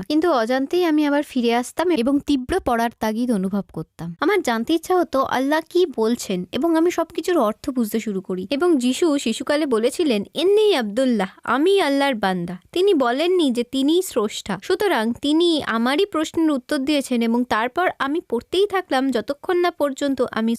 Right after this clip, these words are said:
সূরা আল মাইদা চলে গেলাম। পরবর্তী আয়াতে বলা হয়েছে, "এবং তারা যখন শুনবে যে সত্য কখনো উদ্ঘাটন হয়নি আল্লাহ মুহাম্মদ সাল্লাল্লাহু আলাইহি ওয়াসাল্লামের রসুলের মাধ্যমে, তাদের চোখ দিয়ে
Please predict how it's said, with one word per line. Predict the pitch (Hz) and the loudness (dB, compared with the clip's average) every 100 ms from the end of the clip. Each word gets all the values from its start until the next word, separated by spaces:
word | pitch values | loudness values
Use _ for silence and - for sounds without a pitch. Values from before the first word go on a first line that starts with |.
| - | 0
সূরা | 392 415 - | 2 2 0
আল | 254 269 | -2 0
মাইদা | 254 226 226 349 | 0 -2 -2 -2
চলে | 302 233 196 | 0 -2 0
গেলাম। | 190 185 185 196 - | -2 -4 -6 -8 -2
পরবর্তী | 240 269 359 339 - | 0 2 0 0 0
আয়াতে | 381 311 302 339 277 | 2 2 0 -2 0
বলা | 214 240 | 0 2
হয়েছে, | 311 320 - - 214 220 - | 2 0 -2 -6 -4 -4 -4
"এবং | 214 233 | -2 0
তারা | 233 185 214 | 0 0 -2
যখন | 254 285 330 | -2 -2 -2
শুনবে | - - 285 269 202 202 214 | -2 0 2 4 2 0 0
যে | 233 | -2
সত্য | 240 277 277 302 | -2 -2 -2 -2
কখনো | 233 - 285 285 | -2 -2 0 2
উদ্ঘাটন | 226 - 240 302 320 | 0 -2 -2 0 0
হয়নি | 285 277 226 208 208 | 2 0 2 0 0
আল্লাহ | 254 285 349 | 0 2 2
মুহাম্মদ | 294 269 247 285 285 | 2 0 0 -2 -2
সাল্লাল্লাহু | 269 240 240 240 240 294 - | 0 0 0 0 -2 -4 -4
আলাইহি | 208 214 220 247 294 | -2 0 0 2 0
ওয়াসাল্লামের | 233 208 - 226 226 240 277 214 | 0 -2 -2 -2 -2 -2 -2 -4
রসুলের | 190 220 214 285 | -4 -4 -2 -2
মাধ্যমে, | 233 180 - 180 180 | -2 -6 -10 -14 -8
তাদের | 254 254 277 - | -2 0 0 -2
চোখ | - 240 - | 0 0 0
দিয়ে | - 247 202 | -4 0 0